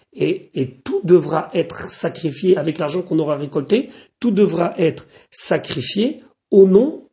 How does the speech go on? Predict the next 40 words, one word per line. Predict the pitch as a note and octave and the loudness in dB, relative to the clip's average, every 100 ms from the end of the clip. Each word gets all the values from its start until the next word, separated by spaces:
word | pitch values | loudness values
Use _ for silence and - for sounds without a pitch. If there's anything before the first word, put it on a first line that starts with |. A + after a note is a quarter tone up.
| _ | _
de | A3+ D3 G3 A3 G3+ - _ _ - | -12 -4 0 0 -2 -6 _ _ 2
l'éventuel | D3 F#3 F#3+ F#3+ F#3 F#3 - | 4 6 4 2 2 2 2
Ola | F3 F#3 A#3+ F#3+ G#3 - _ _ _ _ | 2 4 4 0 -2 -12 _ _ _ _
que | - F3 F3+ - | 4 4 4 -2
Reuven | C3 E3 D3 C#3+ D#3 F3 - | 0 2 4 4 4 2 -8
a | C#3 | -12
perdu. | - A#2 - | -10 -12 -4
Maintenant, | B2 - G3 | -4 2 4
Yachol, | F3+ D3 - F#3+ F#3+ D#3+ B2+ - - | 4 2 0 4 6 6 2 -12 -20
Afilu | - C3+ - G3 G3+ | -10 -10 -4 0 4
Nitarva | F3 D3 D3 C3+ C3+ D#3 | 4 2 0 0 2 2
Bepsulim. | C#3 C3 - B2+ B2 D#3+ - _ _ - | 0 -4 -6 -6 -8 -8 -14 _ _ -10
Si | - G3+ | -4 0
maintenant | F3 - F#3+ | 0 2 2
il | E3 | 2
y | |
a | - - | 0 0
une | F#3+ F#3 | 0 2
bête | D#3+ D3 - - _ _ _ _ _ - | 2 0 -2 -14 _ _ _ _ _ -8
qui | C#3+ | -6
a | |
été | C#3 F3 | 0 0
consacrée | F3 D#3+ - B2+ - C#3+ | 0 -2 -2 -6 -8 -6
comme | - D3 | -4 -2
Ola | D#3+ D3+ C#3+ | 0 0 0
et | |
qui | C3 | -2
s'est | - E3+ | -2 0
mélangée | E3+ D#3+ C#3+ | 0 0 -2
avec | E3 D3+ | -4 -4
un | D3+ | -10
troupeau | - D#3 F3 D3+ - - _ | -12 -4 0 0 -2 -18 _
de | E3+ | -4
bêtes | D#3 E3+ D#3 | 0 0 -2
qui | - | -6
étaient | - C#3+ | -4 -4
pas | - | -4
saoules, | - F3 G3+ | -6 -2 -2
par | G3+ C#3 | -4 -6
exemple, | C#3 D#3 D3+ | -4 -4 -4